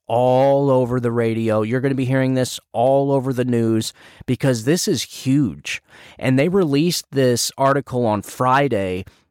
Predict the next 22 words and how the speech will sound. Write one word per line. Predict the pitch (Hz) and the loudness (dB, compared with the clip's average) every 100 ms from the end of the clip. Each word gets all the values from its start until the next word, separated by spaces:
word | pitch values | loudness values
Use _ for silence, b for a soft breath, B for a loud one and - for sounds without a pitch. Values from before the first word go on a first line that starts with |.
| - | -6
so | 151 | -2
that | 131 123 117 | 0 0 0
nobody | 120 135 135 135 | 0 2 0 0
would | 120 117 | 0 -2
have | 113 120 117 | 0 0 2
any | 117 113 | 0 -2
time | 104 117 120 123 117 98 b b b - | -4 -2 0 2 0 -2 b b b -6
to | 123 | -6
question | - 131 127 - 131 113 95 - _ | -2 -2 0 -2 -4 -4 -6 -10 _
anything | 147 160 147 147 | 0 0 2 2
that | 131 - | 0 0
this | 120 | -6
White | 110 120 117 | 0 0 2
House | 117 110 | -2 -2
is | 104 | -2
doing | 120 117 104 | 0 0 0
when | 101 | -2
in, | 104 - | -4 -2
in | 123 | -2
regards | 110 107 110 104 | 0 0 0 -2
to | 95 | -4
this. | 85 | -6